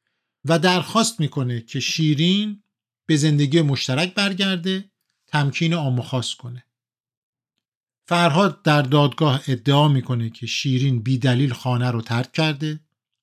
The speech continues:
ادعا می‌کنه که شیرین ناشزه است. میگه من چند بارم اظهارنامه فرستادم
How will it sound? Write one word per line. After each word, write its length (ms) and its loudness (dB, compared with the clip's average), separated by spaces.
ادعا 440 4
می‌کنه 340 2
که 140 0
شیرین 600 0
ناشزه 540 0
است. 440 -4
میگه 220 4
من 200 4
چند 360 2
بارم 360 2
اظهارنامه 640 0
فرستادم 800 -2